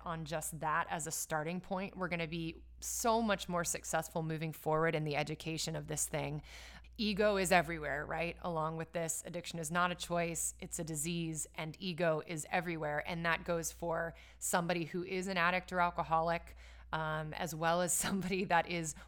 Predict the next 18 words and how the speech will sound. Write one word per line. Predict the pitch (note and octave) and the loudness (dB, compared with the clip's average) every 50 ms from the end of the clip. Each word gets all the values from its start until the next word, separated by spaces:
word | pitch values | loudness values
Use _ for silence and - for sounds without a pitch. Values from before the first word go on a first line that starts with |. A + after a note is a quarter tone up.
| - - | -10 -6
watching | D#3+ D#3 E3 E3+ E3 E3+ - - - E3 D3 D3+ D3+ - | 0 6 8 8 8 8 4 0 -2 -2 -2 -4 -6 -6
the | E3 E3 - | -4 -2 2
addict | - D#3+ D#3 D3+ D#3 D3 - - - - | 4 4 6 4 4 0 -2 -8 -8 -2
or | F#3 E3+ | 0 2
alcoholic. | D3+ E3 D#3 - D#3+ D3 D#3+ D3+ D3+ C#3+ D3 D3 - - - - - - - | 2 2 2 2 -2 0 0 -2 -2 -2 -2 -6 -8 -14 -20 -20 -20 -10 -4
We | E3+ E3+ | -4 -4
have | D#3+ - - F3 E3+ F3 - - | -4 0 4 4 4 4 4 0
to | F3+ | -4
set | - - - E3+ | -2 2 4 4
our | E3 D#3+ D3+ | 4 4 4
egos | D#3+ D#3 D3 E3+ E3 D3 | 2 0 0 -2 -2 -2
aside | D#3 D3+ - - D#3 D#3 D#3+ F3 G3 A3 G#3+ | 0 -2 2 4 4 6 6 6 6 4 2
and | - - E3+ E3 D#3+ | 0 0 0 0 2
really | D#3+ E3 D#3+ D#3+ | 2 2 2 2
be | D3+ D#3 D3+ - | 0 -2 -2 -2
open | E3+ D#3 - E3 E3 D3+ | -2 0 0 0 0 0
to | - - F3 | -2 -2 0
understanding | E3+ E3 D#3 D#3 C#3+ - - E3 D#3 D3+ D#3 D3 D3+ D#3 | -2 -2 -2 -2 -2 -2 0 0 0 -2 -4 -4 -6 -6